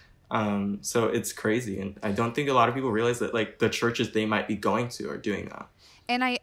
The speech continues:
Speaker 2: I, that's a good point, because I think, espe-, I grew up in a mega church in the South,
Speaker 1: Mm-hmm.
Speaker 2: a Southern Baptist. Uh, Jacob and I live,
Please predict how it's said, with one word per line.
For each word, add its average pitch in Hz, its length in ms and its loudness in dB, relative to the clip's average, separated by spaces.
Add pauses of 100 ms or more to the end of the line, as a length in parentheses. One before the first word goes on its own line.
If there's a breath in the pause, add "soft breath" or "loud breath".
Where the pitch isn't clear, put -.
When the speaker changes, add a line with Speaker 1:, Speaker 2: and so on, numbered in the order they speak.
Speaker 2:
I, 226 200 -2
that's 247 220 2
a 359 60 0
good 302 240 -2
point, 208 320 0
because 196 280 -4
I 196 100 0
think, 202 420 -4
espe-, - 380 -2
I 180 160 4
grew 208 160 0
up 196 100 0
in 185 80 -4
a 175 60 -4
mega 160 240 -8
church 160 280 -10
in 151 100 -10
the 156 100 -10
South, 113 360 -6
Speaker 1:
Mm-hmm. 104 280 -2
Speaker 2:
a 165 100 -4
Southern 175 320 -2
Baptist. 156 640 -8
Uh, 151 180 -6
Jacob 170 320 -6
and 165 120 -8
I 160 100 -8
live, 156 200 -8